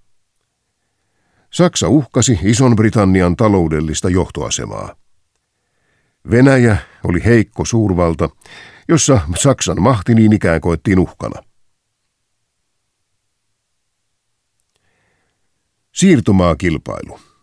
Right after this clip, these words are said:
Yksi suurvallan merkki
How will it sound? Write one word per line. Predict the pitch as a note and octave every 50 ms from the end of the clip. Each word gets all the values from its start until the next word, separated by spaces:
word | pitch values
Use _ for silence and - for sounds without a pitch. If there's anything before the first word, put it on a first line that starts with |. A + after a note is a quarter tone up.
| _ _ _ _ _ _ _ _ _ _ _ _ _ _ _ _ _ _ _ _ _ -
Yksi | F3 G3 - - - C#3+ A2 F2
suurvallan | - D#3 D#3+ D3+ C3+ A#2+ A#2+ A2+ G#2+ G2+ G2
merkki | G#2+ B2 A#2 G#2+ - _ - - G#2 F#2 D#2